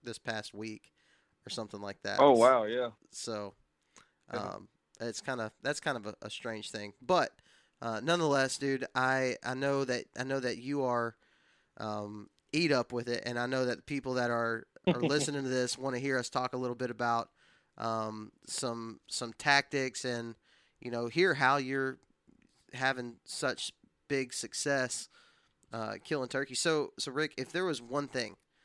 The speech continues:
Speaker 1: uh, I'm just gonna ask you this kind of on the spot. If there was one thing that you would say, "This is the one reason why I have had success killing turkeys," would you be able to, to narrow that down to just one thing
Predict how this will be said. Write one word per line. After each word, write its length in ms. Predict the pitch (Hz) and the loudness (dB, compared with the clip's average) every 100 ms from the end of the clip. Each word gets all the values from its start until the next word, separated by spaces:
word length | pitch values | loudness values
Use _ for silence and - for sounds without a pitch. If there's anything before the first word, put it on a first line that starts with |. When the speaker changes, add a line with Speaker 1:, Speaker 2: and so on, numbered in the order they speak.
| _ _ - | _ _ -6
Speaker 1:
uh, 300 | 117 110 107 | -2 -2 -4
I'm 160 | 117 | -6
just 200 | 127 117 | -6 -4
gonna 120 | 139 123 | -4 -2
ask 300 | 123 123 131 | -2 -4 -6
you 80 | |
this 140 | 120 113 | -6 -6
kind 200 | - 123 | -4 -4
of 80 | 117 | -4
on 100 | 117 | -6
the 60 | |
spot. 300 | - 120 113 | -6 -4 -4
If 80 | 113 | -2
there 140 | 151 | -4
was 120 | 135 120 | -4 -6
one 360 | 120 139 143 | -6 -4 -4
thing 280 | 143 135 123 | -2 -4 -2
that 120 | 117 | -6
you 140 | 123 127 | -6 -6
would 140 | 123 | -4
say, 400 | - 127 123 117 _ - _ _ | -2 -2 -2 -4 _ -20 _ _
"This 260 | 131 147 | 0 0
is 140 | 147 127 | 0 -4
the 60 | 117 | -6
one 300 | 117 135 135 | -4 -6 -4
reason 380 | 135 123 113 | -6 -6 -8
why 420 | 104 110 110 107 104 _ _ _ | -2 0 0 -2 -6 _ _ _
I 140 | - 117 | -2 0
have 260 | 113 110 107 _ | 0 -4 -8 _
had 260 | 120 123 120 | -4 -4 -2
success 680 | - 120 - 139 127 120 - | -4 -4 -2 0 2 0 -4
killing 280 | - 117 117 | -4 -6 -6
turkeys," 560 | 131 117 104 104 - - _ _ _ _ | -6 -6 -6 -10 -12 -14 _ _ _ _
would 200 | 127 123 | -8 -6
you 100 | 139 | -4
be 160 | 139 147 | 0 2
able 160 | 139 | 2
to, 440 | 131 127 123 117 - - | 0 0 0 0 -4 -6
to 160 | 135 | -4
narrow 300 | 123 127 135 | -2 2 2
that 200 | 127 123 | 2 -2
down 240 | 131 123 120 | 0 -2 -2
to 60 | |
just 220 | 113 117 113 | -6 -10 -10
one 440 | 113 113 127 127 | -10 -6 -4 -4
thing 460 | - 127 127 131 | -4 -4 -4 -8